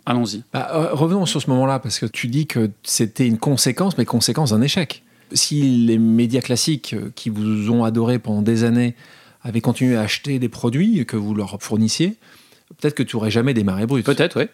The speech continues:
Speaker 1: Oui, oui,
Speaker 2: C'est
Speaker 1: c'est,
Speaker 2: pas
Speaker 1: c'est,
Speaker 2: peut-être, c'est sûr, non ?
Speaker 1: Ah oui, oui, non,
Speaker 2: Ouais.
Speaker 1: euh, enfin, je sais pas si c'est sûr, mais en tout cas,
Speaker 2: Il
Speaker 1: euh,
Speaker 2: peut, il y a moins de
Speaker 1: euh,
Speaker 2: chances.
Speaker 1: ouais, il y a moins de chances. Je trouve que les réseaux sociaux nous ont donné une opportunité énorme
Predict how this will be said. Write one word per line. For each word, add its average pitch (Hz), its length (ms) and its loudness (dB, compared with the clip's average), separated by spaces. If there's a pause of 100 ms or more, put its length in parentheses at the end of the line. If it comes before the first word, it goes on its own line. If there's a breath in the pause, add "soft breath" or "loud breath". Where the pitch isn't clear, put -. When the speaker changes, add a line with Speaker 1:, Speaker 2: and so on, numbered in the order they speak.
(340)
Speaker 1:
Oui, 151 160 2
oui, 254 100 2
Speaker 2:
C'est - 120 0
Speaker 1:
c'est, 127 100 4
Speaker 2:
pas 120 160 2
Speaker 1:
c'est, 151 140 4
Speaker 2:
peut-être, 139 160 2
c'est - 120 -2
sûr, 117 300 0 (160)
non ? 127 120 2
Speaker 1:
Ah 165 60 4
oui, 180 100 4
oui, 214 120 4
non, 185 100 2
Speaker 2:
Ouais. 123 160 2
Speaker 1:
euh, 120 120 2
enfin, 113 260 -2 (100)
je - 100 -4
sais 127 140 2
pas 160 80 4
si - 160 0
c'est 147 160 -2
sûr, 147 320 0 (320 loud breath)
mais 127 80 -2
en 113 140 2
tout 120 100 -2
cas, 151 280 2
Speaker 2:
Il 131 40 4
Speaker 1:
euh, 117 280 4
Speaker 2:
peut, 143 140 2
il 117 100 0
y - 20 4
a - 20 4
moins 117 220 4
de 127 40 0
Speaker 1:
euh, - 40 -2
Speaker 2:
chances. 101 320 -2 (160)
Speaker 1:
ouais, 160 160 4
il 139 40 2
y 131 40 2
a 123 40 4
moins 147 120 4
de 147 60 0
chances. 143 200 2 (480 loud breath)
Je 131 60 -2
trouve 160 340 -2
que 135 320 2
les 120 140 2
réseaux 127 240 2
sociaux 160 400 -2
nous 127 180 2
ont 120 80 4
donné 139 520 2
une 110 180 0
opportunité 127 640 -4 (160)
énorme 131 460 0